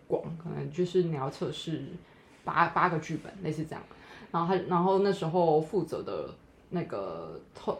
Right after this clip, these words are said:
测试的主办就跟我说，“哎，那你要不要协调一下，看你要不要跟这个女生一起 share 啊，或者是怎么样？”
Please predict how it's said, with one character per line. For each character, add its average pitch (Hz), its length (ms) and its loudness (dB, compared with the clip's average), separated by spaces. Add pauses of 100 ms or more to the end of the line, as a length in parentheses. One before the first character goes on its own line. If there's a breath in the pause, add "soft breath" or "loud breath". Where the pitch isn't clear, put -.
测 220 220 2
试 185 140 4
的 156 80 8
主 170 160 -2
办 156 120 0
就 147 80 -2
跟 143 140 -4
我 - 100 -6
说 160 220 -8
，“哎， 269 160 -4
那 254 80 -4
你 202 140 0
要 151 80 4
不 160 80 -2
要 147 180 2
协 - 160 -4
调 143 180 -4
一 131 40 -8
下， 160 140 -4
看 165 140 -2
你 135 60 -2
要 127 80 -2
不 - 60 -4
要 - 100 0
跟 139 220 -2
这 156 100 -2
个 135 60 -2
女 135 120 -8
生 147 220 -4
一 160 60 -2
起 160 120 -8
share - 380 -2
啊， - 100 -4
或 156 100 2
者 156 40 4
是 151 60 0
怎 147 160 -12
么 - 80 -12
样？” 127 100 -10